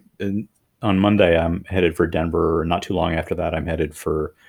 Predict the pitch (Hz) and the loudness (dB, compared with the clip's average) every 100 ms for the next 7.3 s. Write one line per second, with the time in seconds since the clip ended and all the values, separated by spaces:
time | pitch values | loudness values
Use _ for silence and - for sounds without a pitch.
0 | _ _ - 113 107 110 95 92 90 87 | _ _ -2 0 2 4 4 4 4 0
1 | 87 82 85 82 82 82 78 85 80 80 | -2 -4 -6 -6 -2 -2 -2 -6 -6 -8
2 | 80 82 - 87 85 82 80 85 80 76 | -12 -8 -2 -2 -2 -2 -2 0 0 -2
3 | 78 80 - _ _ - _ _ _ 95 | -4 -4 -4 _ _ -20 _ _ _ 0
4 | 82 80 76 _ - - 101 101 123 123 | 2 0 -4 _ -20 -2 4 4 6 4
5 | 98 90 - 92 - 85 82 85 80 90 | 4 4 0 -2 2 2 4 2 0 2
6 | 123 90 76 76 - 85 78 - - - | 2 0 -2 -6 -4 -4 -4 -10 -14 -8
7 | 82 80 | -6 -6